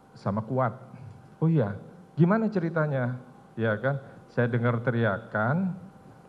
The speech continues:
saya turun, ternyata Joshua keluar, ditanya, "Ada apa, Bang?" Langsung nembak. Akhirnya terjadi tembak menembak.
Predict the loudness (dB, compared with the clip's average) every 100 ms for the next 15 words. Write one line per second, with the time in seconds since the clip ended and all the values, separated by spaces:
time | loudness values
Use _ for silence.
0 | -20 -4 0 2 2 0 0 2 2 2
1 | 2 -2 -4 -16 -20 -20 -20 -20 -20 -20
2 | -20 -14 0 2 6 6 4 2 0 2
3 | -2 -8 -18 -20 -20 -20 -10 2 4 4
4 | 2 2 2 2 0 2 2 2 0 0
5 | 2 2 2 2 4 2 2 0 0 -2
6 | 0 0 0 0 0 0 -6 -4 0 2
7 | 0 -4 -8 -18 -6 0 4 6 4 4
8 | 2 0 0 2 2 0 -6 -6 -6 -8